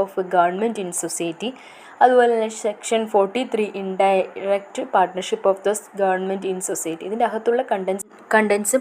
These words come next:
പഠിക്കേണ്ടതായിട്ടുള്ളതാണ്. എങ്കിൽ പോലും നമ്മൾ പെട്ടെന്ന് ഒരു പരീക്ഷയ്ക്ക് വേണ്ടി ഒരു മൊഡ്യൂൾ എടുക്കുകയാണെങ്കിൽ അത് മനസ്സിലാക്കുന്ന രീതിയിലുള്ള വി-, ഏഹ്, കാര്യങ്ങളാണ് ഞാൻ ഈ ഒരു സ്ലൈഡിലൂടെ നിങ്ങളിലേക്ക്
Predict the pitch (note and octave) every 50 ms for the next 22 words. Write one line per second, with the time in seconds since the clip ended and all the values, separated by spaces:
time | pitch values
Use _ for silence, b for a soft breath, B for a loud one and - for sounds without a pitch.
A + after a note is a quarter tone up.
0 | C4 - G3+ F3 F#3 - - F#3+ F#3+ G3 G#3 G#3 G#3 G3+ G#3 G3+ - F#3+ F3 E3+
1 | E3+ F3 E3+ F3 F3 G#3 C4+ C4 B B B B B - C#4 D4 C#4+ C4 E4 E4
2 | E4 E4 - G3 F#3 F#3 F#3 F#3+ A3 C#4+ D4+ B B B B B - A3 G#3+ G#3+
3 | G#3+ A3 G#3+ G#3+ A#3+ C#4+ - - - - - A#3 A#3 A#3 - - - F4 F4 F4+
4 | F#4 F#4 F#4+ - - A#3 A3 A#3 A3+ - G#3+ G3 F#3+ G3+ G#3+ G#3+ - - B3 -
5 | - C4 B3+ A#3 G#3+ G3+ G3 F#3+ F#3+ F#3 G3 A#3+ - - G3+ G3 F#3+ F#3+ G3+ G#3
6 | G#3+ G#3 G3 F#3+ G3 G3+ G3+ G3+ F#3+ F3 F3+ - - - G3+ F3+ E3 D#3+ D#3+ D#3+
7 | F3 F3+ F3+ F#3+ G3 F#3 F3 F3 F3 - - G#3 G3+ F#3+ F#3 F#3 - G3 G3 G3+
8 | G3 F#3+ E3+ E3+ E3 F3+ F3 F3 E3+ E3+ E3+ E3+ E3+ F3 - - - - - F3+
9 | F3+ F3+ E3+ - F#3+ F#3 F3+ F#3 F#3 F#3+ F#3 F#3 F3 E3+ F3 F3 F3 F3 E3 E3+
10 | E3+ E3+ F3 F3 E3+ F3 E3+ F#3+ C4+ D#4+ D#4+ - - G3 F3 E3+ E3 D#3+ E3 D#3+
11 | D#3+ E3 G3 G#3+ F#3+ F3 E3+ D#3+ D#3+ D#3+ E3 E3 E3 - C#4+